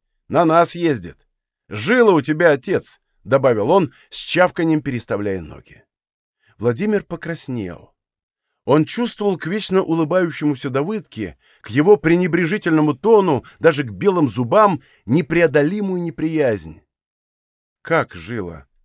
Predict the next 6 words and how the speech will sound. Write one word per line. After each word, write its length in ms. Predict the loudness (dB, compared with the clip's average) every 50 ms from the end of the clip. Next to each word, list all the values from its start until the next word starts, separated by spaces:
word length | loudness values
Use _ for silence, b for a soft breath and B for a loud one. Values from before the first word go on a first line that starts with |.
| _ _ _ _ _ _ _ _
«Так, 440 | -2 0 2 2 0 0 _ _ _ _ _ _ _ _ _
скупой 520 | -18 -12 -4 -4 -4 -2 2 2 2 2
страшно. 640 | 2 0 -2 2 2 2 2 -2 -8 -20 -20 -20 _ _ _ _ _ _ _ _ _
Из-под 400 | -4 -4 -4 -4 -2 -4 -4 -4
себя 320 | -4 -6 -4 2 4 4 4
ест», — 460 | 4 2 2 0 0 -2 -8 _